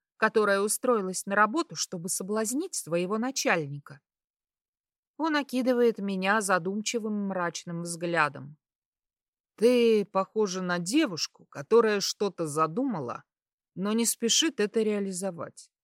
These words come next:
Господи, если бы он знал, насколько близко это к правде.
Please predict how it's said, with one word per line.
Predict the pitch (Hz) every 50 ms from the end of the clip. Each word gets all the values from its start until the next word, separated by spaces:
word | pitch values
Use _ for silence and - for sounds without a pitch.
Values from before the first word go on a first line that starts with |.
| _ _ _ _ _ _ _ _ _ _ _ _ _ _ -
Господи, | 196 196 180 185 170 - - - 156 147 - - 147 147 147 147 147 -
если | 175 214 269 - - 285
бы | 285 240 254 277
он | 285 285 285
знал, | 262 226 220 214 208 202 202 208 226 240
насколько | 240 262 285 294 - - - 247 208 196 185 - 247
близко | 202 196 190 185 185 - - - 214
это | 185 160 156 - 196
к | - -
правде. | - - 196 185 165 160 160 160 - 165 147